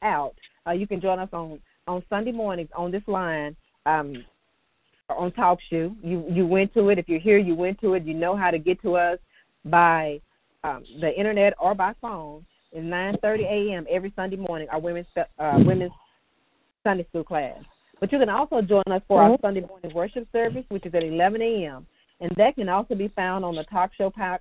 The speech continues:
Speaker 1: podcast under our church, First Fellowship Baptist Church. So you can just browse that, and you will be able to find it, the eleven o'clock service. It goes, it goes live at eleven o'clock. You can also call to, to,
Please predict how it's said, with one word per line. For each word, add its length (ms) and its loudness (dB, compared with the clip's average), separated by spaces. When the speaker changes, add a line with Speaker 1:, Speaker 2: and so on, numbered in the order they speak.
Speaker 1:
podcast 540 0
under 380 -2
our 180 2
church, 380 -2
First 260 2
Fellowship 420 -2
Baptist 360 0
Church. 280 -8
So 80 2
you 140 4
can 160 2
just 260 0
browse 460 4
that, 240 -2
and 100 -8
you 60 -4
will 100 -2
be 160 -2
able 120 -4
to 140 -10
find 260 -6
it, 100 -8
the 60 -6
eleven 320 -4
o'clock 380 -6
service. 240 -4
It 80 -10
goes, 220 2
it 120 -2
goes 220 2
live 400 6
at 140 0
eleven 340 -4
o'clock. 340 -10
You 120 0
can 120 2
also 300 2
call 520 -2
to, 140 0
to, 240 0